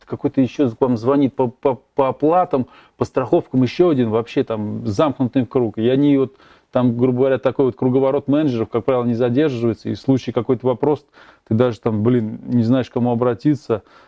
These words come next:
начинаешь там какие-то писать на какие-то электронки, а они вот, у них есть договор, все, они, чтоб там что-то изменить, это там надо, блин, не знаю, кого поднять, в общем, все тяжело. Вот,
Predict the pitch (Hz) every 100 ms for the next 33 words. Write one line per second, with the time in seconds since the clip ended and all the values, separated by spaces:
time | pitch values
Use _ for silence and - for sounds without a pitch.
0 | _ 104 - 131 123 110 107 101 - 107
1 | - 151 147 139 110 107 123 - 110 101
2 | - 165 170 131 113 127 139 123 135 113
3 | 165 175 135 135 127 113 - - 151 117
4 | 131 127 - _ _ _ _ _ 147 -
5 | 143 127 147 139 120 156 170 165 120 127
6 | 123 139 135 143 139 123 117 135 139 127
7 | 123 120 110 110 123 123 123 - 113 104
8 | 123 127 147 - _ _ 123 110 - 139
9 | 123 117 131 113 101 _ _ - - -
10 | - - - - - - - - - 127
11 | 165